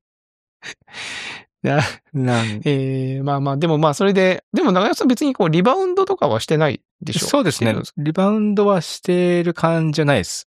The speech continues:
Speaker 2: ただなんかね、ゴールデンウィーク明けからちょうど一年前に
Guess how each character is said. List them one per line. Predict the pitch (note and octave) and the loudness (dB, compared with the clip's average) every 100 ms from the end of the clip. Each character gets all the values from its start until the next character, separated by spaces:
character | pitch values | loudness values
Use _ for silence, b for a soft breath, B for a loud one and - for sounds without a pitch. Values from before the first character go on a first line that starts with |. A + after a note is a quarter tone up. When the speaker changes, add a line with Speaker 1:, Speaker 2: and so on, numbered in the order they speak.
| _ | _
Speaker 2:
た | - | 0
だ | D#3+ | 0
な | B2+ | 0
ん | |
か | A#2 | -2
ね、 | G2+ G#2 - | -2 -2 -8
ゴ | - F3 | 0 2
ー | |
ル | A3 | 2
デ | A3+ | 2
ン | A3 | 2
ウ | |
ィ | A3+ | 0
ー | |
ク | G3+ F#3+ | 0 -4
明 | - | -2
け | - A3 | -2 -2
か | - - G#3+ | -4 0 2
ら | G#3 G3 | 2 0
ち | - A3 | -2 0
ょ | |
う | |
ど | G3+ | 0
一 | - | 2
年 | B3 B3 | 2 4
前 | B3+ A3 | 4 4
に | F3+ A3 D3 | 4 2 0